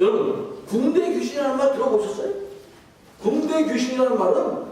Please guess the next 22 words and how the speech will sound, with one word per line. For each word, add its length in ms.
그런 440
우리가 260
갖고 300
있는 200
귀신에 500
대한 320
이미지, 720
우리가 220
겨녀 340
귀신, 240
다리아 340
귀신, 240
몽당 340
귀신, 440
이런 400
귀신에 440
비하면 640
좀 160
이상한, 560
어색하고 840
낯선 400
이름이에요. 360